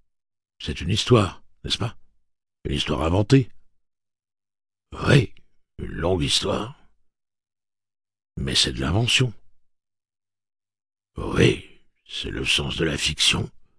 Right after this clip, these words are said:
c'est de l'invention. Roland médita cette réflexion. Charlie le Chouchou était aussi le fruit de l'invention. Pourtant,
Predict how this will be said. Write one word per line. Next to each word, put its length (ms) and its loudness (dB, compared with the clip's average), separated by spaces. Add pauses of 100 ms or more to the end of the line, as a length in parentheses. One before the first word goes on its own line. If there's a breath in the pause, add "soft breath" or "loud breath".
(260)
c'est 160 -10
de 80 -4
l'invention. 640 2 (2250)
Roland 380 -2 (260)
médita 460 -4
cette 220 -8
réflexion. 640 -8 (1900)
Charlie 420 2
le 140 0
Chouchou 400 -2
était 280 -2
aussi 260 -4
le 100 -4
fruit 260 -4
de 80 -4
l'invention. 640 -6 (120)
Pourtant, 440 -8